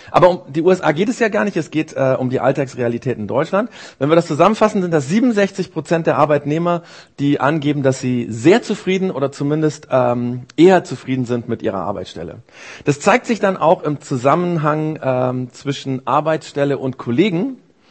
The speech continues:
Zunächst mal ist es so, dass den meisten Deutschen ein gutes Kollegium sehr, sehr wichtig ist.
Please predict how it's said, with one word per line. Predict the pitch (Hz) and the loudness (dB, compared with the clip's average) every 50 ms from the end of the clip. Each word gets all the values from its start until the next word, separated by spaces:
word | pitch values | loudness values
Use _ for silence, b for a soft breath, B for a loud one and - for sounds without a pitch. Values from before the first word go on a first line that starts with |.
| B B B B B B B B B B | B B B B B B B B B B
Zunächst | - - 139 180 214 - - | -4 2 4 4 4 4 2
mal | 233 214 | 0 0
ist | 196 | 0
es | 196 175 | 0 -4
so, | - 185 | -2 -2
dass | 175 165 165 | -2 -2 -2
den | - 147 139 | -2 -2 0
meisten | 139 139 165 - - 160 131 | 0 0 0 -2 -4 -4 -2
Deutschen | 135 131 139 143 - - 151 147 147 143 131 - _ _ _ _ _ _ _ _ _ _ _ _ _ _ | 0 0 0 -2 -4 -6 -6 -6 -6 -6 -8 -12 _ _ _ _ _ _ _ _ _ _ _ _ _ _
ein | _ 113 117 123 120 | _ -4 -4 -4 -4
gutes | 117 147 180 170 - 175 170 170 - - | -2 -4 -4 -2 -2 -4 -4 -4 -8 -12
Kollegium | - - 131 123 135 151 143 127 135 127 123 | -6 -4 -2 -2 -2 -2 0 0 -2 -2 0
sehr, | 113 131 127 131 | 0 2 2 2
sehr | 127 123 117 113 104 | 2 2 0 0 0
wichtig | 107 127 - - 95 - - | -2 -6 -6 -8 -14 -14 -16
ist. | - - - | -18 -20 -20